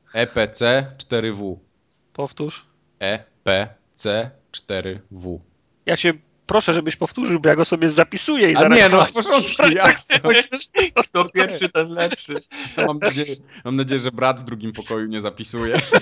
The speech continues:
Speaker 1: <laughs> Ale on ma słuchawki
Speaker 3: On już
Speaker 1: w-
Speaker 3: ma trzy człony już
Speaker 1: Tak.
Speaker 3: zapisane, tylko miejsce na dwa kolejne.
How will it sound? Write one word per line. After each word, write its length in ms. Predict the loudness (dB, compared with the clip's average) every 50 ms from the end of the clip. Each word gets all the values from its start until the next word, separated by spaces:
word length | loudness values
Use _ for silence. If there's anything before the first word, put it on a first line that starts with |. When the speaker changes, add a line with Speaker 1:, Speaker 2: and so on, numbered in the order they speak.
| 2 -4
Speaker 1:
<laughs> 360 | -12 -12 -12 -12 -14 -12 -6 -4
Ale 140 | -2 0
on 80 | 0 0
ma 120 | 0 -2
słuchawki 640 | -4 -4 -8 -10 -8 -8 -4 -2 -2 -2 0 0 -2
Speaker 3:
On 100 | 0 0
już 180 | -4 -6 -6
Speaker 1:
w- 40 | -2
Speaker 3:
ma 140 | 0 0 0
trzy 400 | 0 -4 -6 -6 -2 -2 -2 -2
człony 480 | -4 -8 -6 -4 -2 0 0 -2 -2 -4
już 100 | -4 -4
Speaker 1:
Tak. 140 | -6 -6 -6
Speaker 3:
zapisane, 420 | -8 -4 -4 -4 -4 -4 -8 -12
tylko 260 | -6 -4 -4 -4 -6 -8 -10 -10 -10 -10 _ -8
miejsce 520 | -8 -6 -2 -2 -2 -2 -4 -6 -8 -4
na 120 | -4 -4 -4
dwa 440 | -6 -4 -2 0 0 0 0 -4 -8 _
kolejne. 500 | _ -14 -8 -4 -2 -2 -2 -2 -2 -4